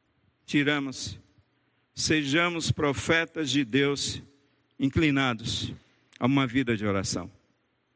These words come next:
Sejamos profetas de Deus inclinados a uma vida de oração.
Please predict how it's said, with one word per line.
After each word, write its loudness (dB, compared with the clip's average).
Sejamos 2
profetas 2
de 4
Deus 2
inclinados 0
a -2
uma 2
vida 0
de 2
oração. 0